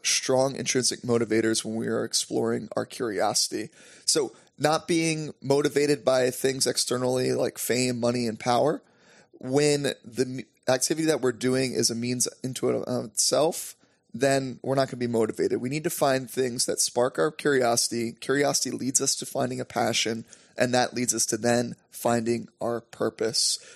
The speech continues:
So feel as though the journey is the only thing that matters, and you're contributing to something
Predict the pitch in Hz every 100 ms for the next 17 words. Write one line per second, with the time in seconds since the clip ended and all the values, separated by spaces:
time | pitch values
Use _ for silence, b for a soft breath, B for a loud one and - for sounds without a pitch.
0 | B 123 117 - 147 156 160 147 - 143
1 | 135 127 180 113 - 139 143 147 139 120
2 | - 131 139 147 143 127 127 110 120 120
3 | 143 170 - - - 131 139 123 131 131
4 | 143 131 - 139 - 143